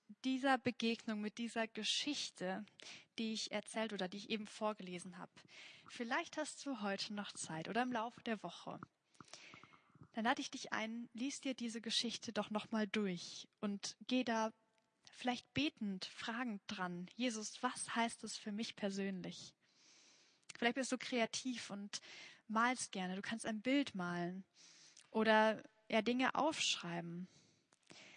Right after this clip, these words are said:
Und ich denke, dass, dass wir Erwachsenen da ganz schön was zu lernen haben von dem, wie Jesus hier seine bedingungslose Liebe an Kindern zeigt.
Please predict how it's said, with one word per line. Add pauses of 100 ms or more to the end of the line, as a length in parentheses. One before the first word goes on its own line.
(840)
Und
ich
denke,
dass, (640)
dass
wir
Erwachsenen (340)
da
ganz
schön
was
zu
lernen
haben (500)
von
dem,
wie (320)
Jesus
hier (1040)
seine
bedingungslose
Liebe
an
Kindern
zeigt.